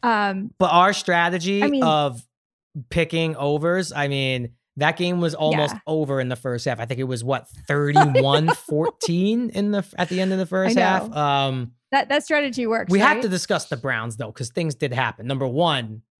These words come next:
Speaker 1: They did.
Speaker 2: nothing
Speaker 1: They
Speaker 2: brought
Speaker 1: did.
Speaker 2: a smile to my face more than Odell Beckham Junior doing that to the Cowboys. Oh, that was a game that I think everyone in
Speaker 1: The
Speaker 2: Cleveland and
Speaker 1: Cowboys.
Speaker 2: every fantasy owner around the world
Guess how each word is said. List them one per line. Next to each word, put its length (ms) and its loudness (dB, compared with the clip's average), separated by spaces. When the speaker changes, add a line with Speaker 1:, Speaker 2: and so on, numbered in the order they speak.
Speaker 1:
They 80 4
did. 120 2
Speaker 2:
nothing 340 2
Speaker 1:
They 60 2
Speaker 2:
brought 200 2
Speaker 1:
did. 60 2
Speaker 2:
a 20 2
smile 420 0
to 100 -6
my 140 0
face 300 -2
more 200 -2
than 120 -2
Odell 340 -2
Beckham 300 -2
Junior 320 -4
doing 320 -2
that 220 -4
to 80 -10
the 80 -8
Cowboys. 680 -4
Oh, 440 2
that 200 2
was 120 2
a 60 2
game 340 2
that 120 2
I 80 4
think 300 -4
everyone 420 2
in 80 2
Speaker 1:
The 40 -2
Speaker 2:
Cleveland 720 0
and 140 0
Speaker 1:
Cowboys. 20 4
Speaker 2:
every 180 0
fantasy 640 -2
owner 340 0
around 260 0
the 60 0
world 440 0